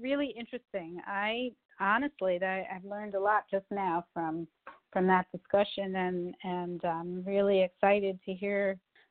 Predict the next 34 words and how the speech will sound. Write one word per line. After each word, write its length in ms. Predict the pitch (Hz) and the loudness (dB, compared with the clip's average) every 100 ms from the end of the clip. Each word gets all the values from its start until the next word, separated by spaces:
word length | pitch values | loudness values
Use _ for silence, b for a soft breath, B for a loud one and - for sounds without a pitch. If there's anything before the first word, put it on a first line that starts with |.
| - | -6
about 280 | 185 196 190 | 2 2 2
the 140 | 180 185 | -2 -2
advances 580 | 170 175 185 202 185 185 | -4 -6 -6 -8 -12 -6
that 120 | 175 | -6
are 120 | 170 | -4
made 340 | 175 190 214 185 - | -2 0 0 -2 -4
so 100 | 185 | 0
that 180 | 175 175 | 0 0
we 120 | 185 | -6
can 140 | - 180 | -4 -2
know 120 | 175 | -2
what 240 | 175 180 | 0 -2
medications 880 | 202 196 190 - 190 - 214 214 214 - _ B B B B | 0 -2 -2 0 0 2 -2 0 -2 -4 _ B B B B
to 100 | - 208 - | -2 -2 2
take 380 | 214 214 226 - | 4 6 4 0
or 260 | 170 165 156 - | -2 -2 -6 -4
supplements 580 | 196 220 208 208 214 - _ | -4 -2 -4 -6 -8 -12 _
based 240 | 190 190 - 190 | 0 0 -4 -6
on 220 | 175 170 - | -4 -4 -2
our 380 | 185 185 180 - _ _ _ _ | 0 0 -2 -6 _ _ _ _
own 540 | 202 196 190 190 185 180 _ _ | 2 4 4 2 0 -4 _ _
genes. 460 | - 185 214 - - - _ B B B B B | -4 -2 -2 -2 -6 -12 _ B B B B B
Um, 480 | 214 208 202 196 208 - _ - | 2 4 4 2 -6 -12 _ -6
okay, 460 | 302 392 381 196 - | -4 0 2 0 0
so 380 | 294 277 269 269 _ _ - | 2 4 2 -2 _ _ -6
we 80 | |
have 120 | 294 277 | -4 -2
a 40 | |
lot 200 | 262 302 339 | -2 -4 -4
more 240 | 320 330 320 - _ _ _ | -8 -6 -8 -12 _ _ _
to 60 | 320 - - | -18 -14 -4
come, 280 | 220 233 | -2 -2
and 200 | 269 254 | -4 -6
before, 680 | 233 233 - 254 262 269 269 | -10 -8 -2 0 2 0 0